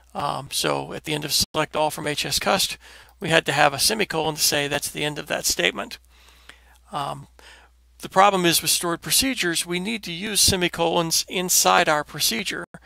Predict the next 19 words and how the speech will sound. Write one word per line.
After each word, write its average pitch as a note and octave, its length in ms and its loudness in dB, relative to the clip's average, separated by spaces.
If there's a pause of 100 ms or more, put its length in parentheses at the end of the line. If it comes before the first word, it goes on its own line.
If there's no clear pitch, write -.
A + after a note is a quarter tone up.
(540)
So - 200 0
we E3 120 0
have F3 220 4
to F3+ 100 2
actually D#3+ 420 2
change E3 760 2 (320)
our E3 140 4
delimiter D3 480 0
to - 100 -8
something C#3+ 420 0
different - 420 -2
so C#3+ 260 -4
that C#3+ 220 -8
those C#3+ 180 -4
semicolons C#3+ 640 -4
don't C#3+ 180 -8
make C#3+ 200 -4
things D3 280 -8
stop. - 460 -2